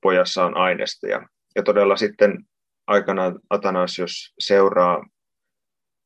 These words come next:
ö, tätä Aleksanteria, tai Aleksanteri, se on helppo muistaa, että se on Aleksanteri, Aleksandrian piispa, nimi on Aleksanteri, jonka kaudella tämä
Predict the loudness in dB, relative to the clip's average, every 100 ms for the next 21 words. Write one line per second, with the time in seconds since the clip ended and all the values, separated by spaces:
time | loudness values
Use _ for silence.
0 | _ -16 -12 -10 -6 0 2 2 0 -6
1 | -6 -6 -4 -4 -4 -4 -4 -4 -6 -10
2 | -8 -10 -12 -16 _ _ -8 -8 -8 -8
3 | -6 -4 -4 -4 -4 -6 -6 -8 -6 -2
4 | -2 -2 -4 -6 -6 -10 -4 -2 -2 -4
5 | -6 -4 -4 -4 -6 -6 -4 -6 -6 _
6 | _ -20 -20 _ _ -12 -8 -4 -2 0
7 | 0 -2 -8 -8 -8 -8 -8 -10 _ -20
8 | -20 -20 -16 -6 -6 -6 -2 0 2 2
9 | 0 -4 -6 -8